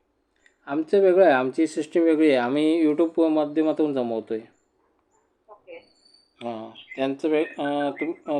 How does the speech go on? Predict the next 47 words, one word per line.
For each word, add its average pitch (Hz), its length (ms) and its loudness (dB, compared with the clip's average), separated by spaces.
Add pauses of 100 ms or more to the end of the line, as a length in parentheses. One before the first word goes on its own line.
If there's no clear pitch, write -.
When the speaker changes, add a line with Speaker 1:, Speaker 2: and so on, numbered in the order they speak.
Speaker 1:
तुम्ही 160 160 -2
सांगता 156 360 -4
ते 160 160 -2
आता 151 160 -2
मला 160 240 -2
नक्की 160 360 -4
कन्सेप्ट 156 400 -4
समजली 156 380 -2
नाही 123 260 -6
आहे, 165 140 -6 (600)
पण 147 160 -6
तरी 156 180 0
पण 160 280 0
Speaker 2:
का? 254 140 0 (720)
Speaker 1:
नाही, 156 200 0
तुम्ही 147 260 -2
म्हणताय 151 400 0
ना, 143 220 0
ते 156 120 -4
मला 151 180 0
नक्की 151 320 -6
काही 160 140 0
कळलं 160 360 2
नाही 117 240 -2
आहे. 120 180 -6
एक 151 180 -2
विचार 160 300 0
करा, 135 300 -2 (440)
समजा 147 260 0
तुम्ही 160 220 -2
डायरेक्ट 156 360 2
गेला, 127 200 0
तर 131 120 -6
डायरेक्ट 143 380 -2
बंच 156 380 0
समोर 160 280 0
ठेवणार 160 340 0
नाही 139 160 -4
तुमच्या. 117 300 -6 (960)
Speaker 2:
आम्ही 233 220 -2
त्या 269 80 -8
दिवशी 262 240 -16
गेलेलो 254 380 -6
ना 254 80 0
चौकशी 220 400 -6
करायसाठी. 208 800 -8
Speaker 1:
हां. 123 260 -8